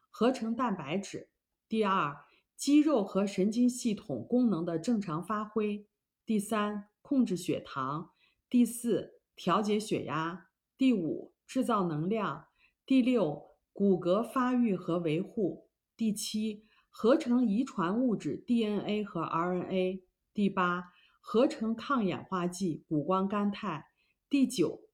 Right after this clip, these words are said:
维护心脏的健康。此外，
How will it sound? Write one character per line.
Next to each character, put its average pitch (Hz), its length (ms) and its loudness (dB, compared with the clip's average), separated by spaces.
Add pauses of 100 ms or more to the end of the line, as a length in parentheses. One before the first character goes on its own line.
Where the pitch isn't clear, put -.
维 175 260 2
护 226 240 0
心 220 260 0
脏 196 220 -2
的 143 80 -4
健 180 260 -2
康。 196 440 -4 (800)
此 - 220 -2
外， 180 500 0